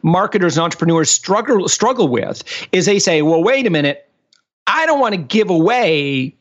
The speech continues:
what I've got behind my paywall, because if you want the really good stuff, you're gonna have to pay for it." And, and that's kind of akin to imagining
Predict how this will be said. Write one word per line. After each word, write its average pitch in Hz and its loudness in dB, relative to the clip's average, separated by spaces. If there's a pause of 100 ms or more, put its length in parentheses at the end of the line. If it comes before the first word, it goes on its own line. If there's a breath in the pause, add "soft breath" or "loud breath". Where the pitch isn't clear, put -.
what 170 2
I've 190 0
got 170 0
behind 147 0
my 120 -2
paywall, 180 0 (240 loud breath)
because 156 0 (160 loud breath)
if 135 -2
you 208 4
want 247 0
the 151 0
really 208 2
good 147 0
stuff, 131 -2
you're 185 0
gonna 165 0
have 147 -6
to 135 -6
pay 151 0
for 98 -4
it." - -10 (320 loud breath)
And, 196 -2
and 214 0
that's 226 -4
kind 269 -2
of 294 -2
akin 196 0
to 180 2
imagining 139 0